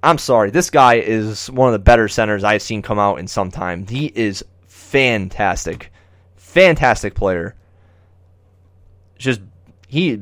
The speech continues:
he blew me away today with his, his testing and just the drills and, and everything. And all of it combined was, Bradbury was the man today. He, he was the man. And then,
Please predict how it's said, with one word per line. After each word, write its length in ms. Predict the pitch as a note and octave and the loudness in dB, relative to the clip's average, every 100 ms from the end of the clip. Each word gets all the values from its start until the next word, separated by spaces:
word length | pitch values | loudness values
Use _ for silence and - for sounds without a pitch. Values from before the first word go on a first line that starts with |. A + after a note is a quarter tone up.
| F#2+ | -10
he 140 | - D#3+ | -8 0
blew 200 | E3 D3 | 2 4
me 100 | A2+ | 4
away 240 | A2+ A#2 | 4 4
today 260 | G2+ F#2+ F#2 | 2 0 -2
with 180 | F#2 | -2
his, 280 | A2 G2 - | -4 -4 -6
his 220 | G#2+ G2 | -10 -8
testing 500 | - B2 - A2 G2 | 0 0 0 -4 -4
and 160 | G2 G2 | -4 -4
just 200 | G#2 - | -6 -6
the 80 | G2 | -12
drills 560 | G2 A2 G#2+ G#2+ F#2+ | -4 0 2 0 -2
and, 320 | E2 F#2 F2+ - | -6 -6 -8 -8
and 140 | G2 | -4
everything. 480 | G2+ F#2+ F#2 F2+ F2 | -4 -4 -8 -10 -10
And 100 | E2 | -6
all 240 | A#2 C3 | 2 4
of 120 | A2+ G2 | 4 -2
it 80 | |
combined 500 | - F#2+ F#2 F2+ E2 | -10 -6 -4 -4 -8
was, 300 | F2+ F#2 - - _ _ _ _ _ _ _ _ | -12 -12 -12 -16 _ _ _ _ _ _ _ _
Bradbury 420 | B2+ C3+ A2+ G#2+ F#2 | 4 6 6 2 0
was 220 | F#2 E2+ | -6 -10
the 80 | F2+ | -10
man 380 | F2+ E2+ F2 | -8 -8 -12
today. 400 | - F2 E2 D#2+ - | -8 -6 -6 -8 -8
He, 240 | B2+ G#2+ | -8 -8
he 340 | C#3 D3+ D3+ | -6 -4 -4
was 560 | C3 G#2+ A#2 A2+ A2 G2+ - | -6 -2 2 2 2 -4 -10
the 320 | G2 G2+ F#2+ | -2 0 0
man. 580 | F2+ F#2 F#2+ F2+ D#2 D2+ - - _ _ _ _ _ - - _ _ _ _ _ - - | -4 -6 -6 -6 -10 -14 -16 -20 _ _ _ _ _ -20 -20 _ _ _ _ _ -20 -4
And 180 | C#3 B2+ | 0 2
then, 360 | A#2+ A#2+ A2+ | 2 0 -2